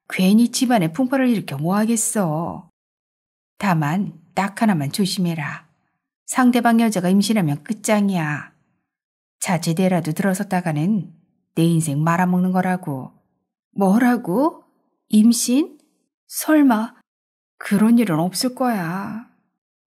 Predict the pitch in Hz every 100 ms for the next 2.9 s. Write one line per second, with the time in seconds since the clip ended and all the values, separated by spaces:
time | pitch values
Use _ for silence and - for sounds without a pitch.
0 | _ - 208 233 233 233 214 202 175 190
1 | 226 214 - 156 151 165 - _ _ _
2 | _ - 220 220 202 180 165 156 151